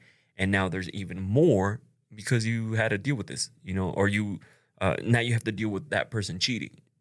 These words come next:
So, are, again, that's just me. People know how I feel about it.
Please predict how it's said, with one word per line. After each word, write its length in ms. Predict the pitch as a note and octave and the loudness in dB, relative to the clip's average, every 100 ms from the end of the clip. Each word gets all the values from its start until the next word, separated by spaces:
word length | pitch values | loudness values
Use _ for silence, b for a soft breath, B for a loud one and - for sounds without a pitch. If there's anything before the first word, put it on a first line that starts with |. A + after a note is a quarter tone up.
| _ | _
So, 380 | - F2 F2+ - _ _ _ _ _ - | -4 -2 -2 -6 _ _ _ _ _ -2
are, 180 | - - D#2+ - - _ - b b b b _ _ _ | 0 0 -4 -12 -18 _ -20 b b b b _ _ _
again, 360 | C3 A2 G2 D2 - _ _ _ | -2 2 0 -2 -14 _ _ _
that's 180 | A#2+ A#2 | 2 2
just 160 | A#2 G2+ | 2 0
me. 360 | G#2 G2+ G2 - _ _ | 0 0 -4 -12 _ _
People 240 | - G2+ | -4 0
know 140 | G2 F#2+ | 0 2
how 160 | F#2 | 4
I 100 | F2+ | 4
feel 200 | E2+ F2+ | 2 0
about 260 | F2 F2+ F2+ | 0 2 0
it. 120 | F2 | -2